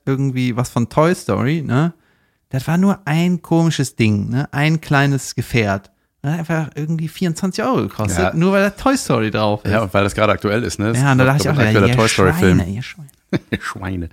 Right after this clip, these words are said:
Speaker 1: Weißt du, was auch geil war? Ich hab früher, <clears throat> ne, wenn ich so Wunschzettel geschrieben hab und so, ne, hab ich so, mir auch immer was von Lego gewünscht und das dann so ausgeschnitten und aufgeklebt, damit die halt ja nicht falsch
Speaker 2: Mhm.
Speaker 1: machen, ne? <laughs> Und, ähm,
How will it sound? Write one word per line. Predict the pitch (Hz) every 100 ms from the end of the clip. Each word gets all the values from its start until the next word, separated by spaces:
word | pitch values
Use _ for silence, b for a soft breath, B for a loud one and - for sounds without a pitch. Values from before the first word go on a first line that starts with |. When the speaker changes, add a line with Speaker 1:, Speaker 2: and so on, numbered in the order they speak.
| -
Speaker 1:
Weißt | 123
du, | 127
was |
auch | 120 -
geil | 147
war? | 143
Ich | 131
hab | 143 -
früher, | - 143 135 107 98 -
<clears throat> |
ne, | 123 123 131 _
wenn | 113
ich | 107
so | 104
Wunschzettel | 120 - - 143 156
geschrieben | 143 - 151 151
hab | 151 147
und | 135
so, | 139 123
ne, | 120 127
hab | 113
ich | 120
so, | 123 113 - _ -
mir | 113
auch | 117
immer | 117
was | 117
von | 110
Lego | 104 120 143
gewünscht | 151 156 165 117
und |
das | -
dann | 113
so | 110
ausgeschnitten | 113 127 - - 139 131
und | 117
aufgeklebt, | 113 117 104 - 101 95 110
damit | 101 101
die |
halt | 95 92
ja | 98 98
nicht | 123 -
falsch | - 131 113 - - _ _ _
Speaker 2:
Mhm. | - 92 107
Speaker 1:
machen, | 85 82 - -
ne? | - 156
<laughs> | - B B B B B B B _ _
Und, | 117 110 110 110 - -
ähm, | 110 107 107 107 104